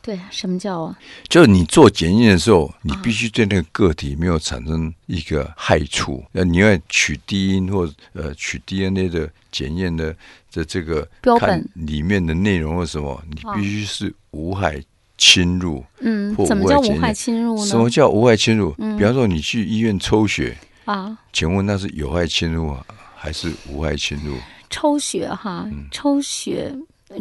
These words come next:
Speaker 1: 真的不懂哎，为什么是，我，我想把血抽出来，血出来了应该算有害身体了吧？
Speaker 2: 嗯。
Speaker 1: 但是从抽本身怎么解释？
Speaker 2: 就是我刚才，
Speaker 1: 嗯。
Speaker 2: 呃，举的那个例子，
Speaker 1: 嗯。
Speaker 2: 抽血，
Speaker 1: 嗯。
Speaker 2: 哦，那是一般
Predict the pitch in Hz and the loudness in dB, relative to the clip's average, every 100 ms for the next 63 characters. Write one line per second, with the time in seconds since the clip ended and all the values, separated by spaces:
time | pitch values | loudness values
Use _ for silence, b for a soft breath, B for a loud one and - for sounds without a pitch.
0 | - 269 254 226 220 170 - - - 247 | -4 0 0 -2 -6 -6 -6 -10 -4 -2
1 | 247 220 208 - B B 240 226 233 285 | 0 -2 -6 -10 B B -6 -4 -4 -4
2 | 302 302 311 - 208 - - 269 254 262 | -2 0 -2 -2 -6 -6 -2 -2 -2 -4
3 | 214 151 202 - - - - - 262 185 | -2 -4 -6 -6 -6 -6 -8 -6 -4 -4
4 | 170 180 190 185 - 190 165 - _ 190 | -4 -6 -6 -6 -6 -6 -8 -10 _ -20
5 | - 185 170 226 202 202 190 - 165 - | -10 -8 -6 -8 -8 -8 -8 -10 -14 -12
6 | - - 208 b - 78 73 76 - - | -12 -14 -16 b -12 -12 -12 -16 -20 -20
7 | - 262 247 233 233 247 - 302 285 196 | -6 -2 -2 -4 -4 -4 -2 -4 -2 -6
8 | - 262 262 262 - - 196 220 - 139 | -4 -2 0 -2 -6 -6 -2 0 2 2
9 | - 85 92 127 131 110 98 92 _ _ | 4 4 4 4 4 6 6 2 _ _
10 | - _ - 82 78 73 - - 78 80 | -20 _ -2 0 0 -2 -8 -6 -2 0
11 | 92 90 78 95 80 67 58 - _ - | 0 0 0 0 0 -2 -8 -10 _ -8
12 | 202 104 220 95 90 - - - b b | -6 -2 4 6 4 0 -4 -8 b b
13 | - 95 73 85 90 - 82 76 - 69 | -6 -6 -4 -2 -2 -2 -6 -6 -4 -4